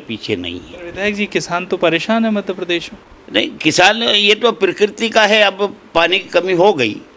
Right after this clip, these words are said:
Speaker 1: तो अब उस वजह से प्रकृति का तो अब कोई,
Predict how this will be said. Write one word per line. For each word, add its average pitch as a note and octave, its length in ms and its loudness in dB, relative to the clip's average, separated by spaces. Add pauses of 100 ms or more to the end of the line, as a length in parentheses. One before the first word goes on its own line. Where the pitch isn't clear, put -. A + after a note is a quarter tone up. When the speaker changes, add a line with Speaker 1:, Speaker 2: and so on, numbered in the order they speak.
(220)
Speaker 1:
तो F3+ 80 4
अब F3+ 60 0
उस F#3+ 140 4
वजह G3 280 4
से G3 120 2
प्रकृति F3 580 0
का G3 160 4
तो G3 140 0
अब F#3 200 0
कोई, F#3 400 0